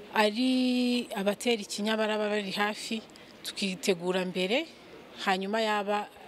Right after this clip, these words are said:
icyo kibazo nubwo twakirinze, iyo kibaye tukamufasha hakiri kare.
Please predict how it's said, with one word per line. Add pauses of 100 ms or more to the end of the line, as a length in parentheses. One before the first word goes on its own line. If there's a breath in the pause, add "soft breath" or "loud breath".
(120)
icyo
kibazo (120)
nubwo
twakirinze,
iyo
kibaye (400 loud breath)
tukamufasha
hakiri
kare.